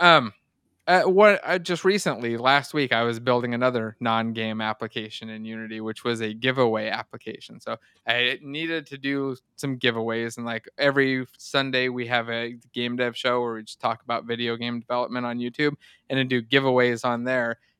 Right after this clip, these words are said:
And I wanted to have a cooler way to do a giveaway. So the first time I did it, I just made a, a little bit of code in Writer that randomly picked somebody. It's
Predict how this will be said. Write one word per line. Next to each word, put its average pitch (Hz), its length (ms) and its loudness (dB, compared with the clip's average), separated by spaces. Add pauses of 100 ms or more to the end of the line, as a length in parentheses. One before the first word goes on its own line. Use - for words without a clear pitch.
And 123 200 0
I 123 120 2
wanted 123 360 0
to 123 200 -4
have 135 280 0
a 127 120 0
cooler 139 500 0
way 120 180 2
to 120 120 -6
do 120 180 -2
a 113 60 -4
giveaway. 110 500 -8
So - 160 -18
the 117 60 -16
first 139 320 0
time 131 260 2
I 123 40 0
did 127 200 -4
it, 127 100 -6
I 113 140 -4
just 117 180 -18
made 123 220 -2
a, 127 80 -6 (260)
a 139 80 -2
little 170 200 4
bit 156 120 4
of 143 120 -4
code 143 260 6
in 123 140 0
Writer 120 340 2
that 113 100 -6
randomly 113 540 -8
picked - 260 -20
somebody. 120 400 -18
It's - 220 -20